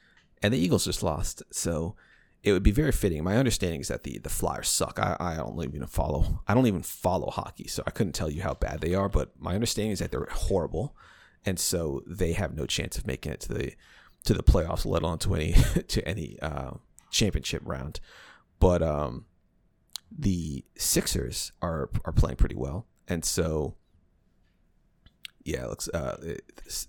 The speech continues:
the Flyers are, they are twenty-seven and, or sorry, twenty-two and twenty-five. They are, they are really far out of the wild card. So, w-,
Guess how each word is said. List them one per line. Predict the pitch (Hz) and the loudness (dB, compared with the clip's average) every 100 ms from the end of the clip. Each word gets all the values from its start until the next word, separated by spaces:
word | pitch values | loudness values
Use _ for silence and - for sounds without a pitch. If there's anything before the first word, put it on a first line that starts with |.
| - | -6
the | 71 69 - | -4 -4 -8
Flyers | - - - 110 123 127 117 | -12 -4 0 2 2 0 0
are, | 92 85 98 - _ _ _ _ _ _ _ _ _ - | -2 -2 -4 -8 _ _ _ _ _ _ _ _ _ -2
they | 90 92 | 2 4
are | 85 80 | 4 2
twenty-seven | - - 117 - 127 - 92 95 | 6 6 6 0 -2 2 2 2
and, | 85 - | -2 -2
or | 87 | -2
sorry, | 82 - - | 0 0 6
twenty-two | - 131 - - 92 - | 6 6 0 0 2 0
and | - | -2
twenty-five. | - - - - - - | -2 -2 -4 -6 -6 -6
They | - 76 | -4 -2
are, | - 76 - - _ _ _ _ _ _ | -2 -4 -6 -12 _ _ _ _ _ _
they | 90 | 0
are | 85 | 2
really | 71 90 90 | 2 2 2
far | - - 80 | 0 0 0
out | - - - | -2 -4 -6
of | 78 | -4
the | 71 | -4
wild | 67 - - | -4 -4 -4
card. | - - - - - _ _ _ _ _ | -2 0 0 -2 -4 _ _ _ _ _
So, | - - 69 65 - - | -6 -4 -2 -4 -8 -14
w-, | - - | -8 -6